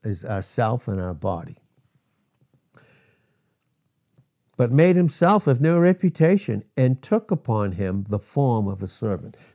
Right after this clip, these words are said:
This is brought out in what Christ was accomplishing and, and, and manifesting,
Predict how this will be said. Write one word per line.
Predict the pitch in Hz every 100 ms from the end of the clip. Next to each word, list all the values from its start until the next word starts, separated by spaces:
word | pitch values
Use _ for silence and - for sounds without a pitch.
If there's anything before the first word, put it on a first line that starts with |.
| -
This | 233 -
is | 147
brought | - 120 104 95
out | 95 92 - _ _ _
in | 113 110
what | 113 -
Christ | - 131 131
was | 120 113
accomplishing | 110 - 123 123 110 104 - 98 - _ - -
and, | 110
and, | - 120 -
and | 127 107 110
manifesting, | 135 151 127 - 107 - 98 95